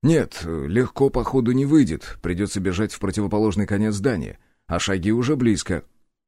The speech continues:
«Сколько их вошло ко мне?» — спросил я. «Без понятия», — ответила Полина. «Я их не видела». «Плохо», — пробормотал я и понёсся по коридору. Голова уже вернулась в рабочий ритм, тем более, что в конце тоннеля забрежил хоть и слабый, но всё-таки свет.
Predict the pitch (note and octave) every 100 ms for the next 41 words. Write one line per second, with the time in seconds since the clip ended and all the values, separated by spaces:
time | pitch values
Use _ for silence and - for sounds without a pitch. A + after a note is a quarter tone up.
0 | - - C#3+ B2+ C#3 G#2 A#2+ - B2+ A2
1 | F#2 C2+ - - - - F2 - F#2+ D#2+
2 | C#2 - _ _ F#3+ F#3 - D#3+ C#3 C3+
3 | C3+ B2 - - F2 F#2 F2+ F#2 D#2+ F2
4 | E2 C2+ E2 - F3 F#3+ F3+ F3 D#3 A#2+
5 | C3 A#2+ - _ _ _ _ - D2+ F#2+
6 | G#2 A2+ B2+ C#3+ D#3 A#2+ - - F#2 F2+
7 | F#2+ F#2+ F2 D#2 C#2+ A2+ C3+ - F2+ E2
8 | E2 G#2 G#2 G2+ G#2+ G2 C2+ - - _
9 | _ _ F2 B2 D#3 E3 D3 C#3+ C3+ C3+
10 | D3 C3+ G#2 - G#2 G#2+ A2 A#2+ D#3 D3+
11 | D#3 - - - C#3 B2 B2 G#2 - F2+
12 | G#2+ G2 A2 - G#2 G#2+ C#3 C#3 F2+ -
13 | _ - G#2+ D3 F3 D3+ C3 G#2+ A2 A2
14 | G#2 C3+ D3 D3 B2+ F#2+ - F#2 E2 E2
15 | - C2+ A#1+